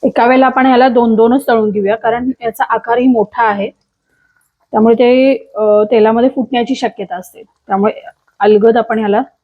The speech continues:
तळून घ्यायचं आहे. एका वेळेस दोनच टाकूया. अ, इथे आपण सगळ्या भाज्या बारीक कापून घेतल्यात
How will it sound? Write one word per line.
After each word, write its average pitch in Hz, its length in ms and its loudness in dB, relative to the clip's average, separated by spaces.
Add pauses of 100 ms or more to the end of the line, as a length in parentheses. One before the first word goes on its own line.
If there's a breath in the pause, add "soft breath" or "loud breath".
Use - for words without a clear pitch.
(1300)
तळून 220 300 4
घ्यायचं 214 340 0
आहे. 202 280 -2
एका 208 200 -4
वेळेस 226 240 -2
दोनच 214 400 -2
टाकूया. 180 340 -14 (1700 soft breath)
अ, 180 100 -8
इथे 269 180 2
आपण 302 200 2
सगळ्या 254 280 0
भाज्या 220 400 -4
बारीक 208 300 -2
कापून 233 340 -6
घेतल्यात 220 320 -4